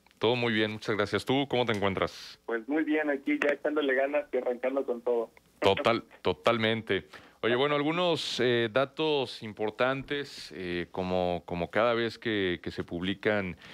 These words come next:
Speaker 1: encuestas, estadísticas, sobre todo por parte del inegi, pero este censo de población,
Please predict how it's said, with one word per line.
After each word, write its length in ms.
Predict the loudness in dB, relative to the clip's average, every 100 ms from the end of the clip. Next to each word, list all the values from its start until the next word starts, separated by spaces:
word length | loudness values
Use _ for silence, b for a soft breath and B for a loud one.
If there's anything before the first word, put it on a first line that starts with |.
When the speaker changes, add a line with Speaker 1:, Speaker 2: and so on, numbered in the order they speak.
| B B
Speaker 1:
encuestas, 640 | -10 2 4 4 2 0 0
estadísticas, 720 | 0 0 0 -2 -6 -4 -2
sobre 160 | -2
todo 160 | 0 0
por 140 | -2 -2
parte 380 | -2 2 2
del 160 | 2 0
inegi, 340 | -2 -2 -2
pero 160 | 0 0
este 180 | 0 -2
censo 360 | -2 -2 -2
de 60 | -2
población, 540 | 0 0 0 0 -2